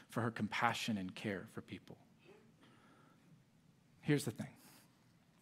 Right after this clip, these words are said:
Missus Leonard didn't have to say those words. She could have said, "The sky is blue." And the Apostle Paul didn't have to write verses fifteen and sixteen. He could have just kept going.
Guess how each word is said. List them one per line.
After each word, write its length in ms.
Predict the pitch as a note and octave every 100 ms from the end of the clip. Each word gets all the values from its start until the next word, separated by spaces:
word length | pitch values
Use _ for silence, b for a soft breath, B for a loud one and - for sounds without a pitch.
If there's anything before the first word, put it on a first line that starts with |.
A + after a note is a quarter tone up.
| - - - - - - - - - - b b
Missus 300 | D#3 D#3+ C3+
Leonard 300 | D3 C#3+ B2+
didn't 200 | A#2 A2+
have 240 | G#2+ A2+ -
to 80 | A2
say 200 | - G2+
those 220 | F#2+ F#2
words. 400 | F#2 - - - B B B B
She 160 | -
could 180 | D#3 D3+
have 80 | C3
said, 240 | - B2+
"The 60 | G#2+
sky 300 | - - A2+
is 140 | G2+
blue." 320 | A2 F#2+ F2+ - - - - B B B B B - - - - - - - - -
And 100 | B2+
the 40 | C3
Apostle 300 | G3+ A3 -
Paul 200 | G#3+ G#3
didn't 160 | D#3+
have 160 | D#3+ F3
to 100 | C#3
write 220 | E3+ C#3
verses 280 | C#3 A#2 A#2
fifteen 320 | D3 - D3
and 120 | A#2+
sixteen. 500 | - D#3 - G#2 F#2
He 100 | G#2
could 180 | A2 F3
have 100 | D3+
just 220 | C3 B2+
kept 220 | - A#2
going. 420 | - B2 C3 -